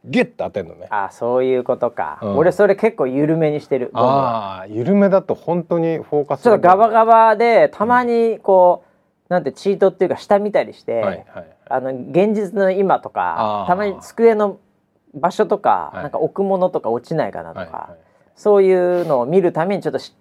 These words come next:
Speaker 2: ちょっとだけ下開けたりするんですよ。
Speaker 1: うんうんうん。
Speaker 2: ええ、それしてないんだ、
Speaker 1: もう
Speaker 2: 村P。
Speaker 1: ピッタピタ。
Speaker 2: あ、じゃあもう完全に現実世界からこう、
Speaker 1: はい。
Speaker 2: も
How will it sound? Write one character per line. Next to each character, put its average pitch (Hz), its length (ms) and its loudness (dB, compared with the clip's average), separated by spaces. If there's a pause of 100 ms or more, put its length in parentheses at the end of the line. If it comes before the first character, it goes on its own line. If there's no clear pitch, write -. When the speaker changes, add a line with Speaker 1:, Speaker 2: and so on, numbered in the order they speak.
Speaker 2:
ち - 80 -12
ょ - 20 -14
っ - 20 -14
と 262 120 2
だ 247 100 4
け 196 80 -4
下 190 200 0
開 175 120 4
け 175 100 -2
た 165 140 2
り 117 60 -8
す 117 100 -14
る 95 80 -10
ん 90 60 -16
で 113 120 -6
す 95 60 -8
よ。 - 220 -14
Speaker 1:
う - 20 -18
ん 101 40 -14
う - 20 -14
ん 90 40 -16
う - 40 -16
ん。 - 20 -14
Speaker 2:
え 101 160 -8
え、 - 60 -20
そ - 120 2
れ 226 80 6
し 220 80 -6
て 233 80 -4
な 226 120 -2
い 143 60 -6
ん - 20 -12
だ、 95 80 -8
Speaker 1:
も - 60 -20 (420)
う - 20 -10
Speaker 2:
村 120 140 -2
P。 101 260 -8
Speaker 1:
ピ - 120 -18
ッ - 20 -20 (180)
タ 160 80 -2
ピ - 140 -12
タ。 - 180 -6 (140)
Speaker 2:
あ、 135 100 -8 (220)
じ 143 100 -2
ゃ 139 140 2
あ 120 60 -4
も 110 100 -4
う - 20 -4
完 185 420 -4
全 180 420 -2
に 170 100 -4
現 160 300 -4
実 156 600 -2 (640)
世 - 260 -4
界 120 320 0
か 101 140 -4
ら 92 200 -6
こ 95 120 -10
う、 92 240 -4
Speaker 1:
は 90 60 -6
い。 - 100 -14
Speaker 2:
も 90 440 -6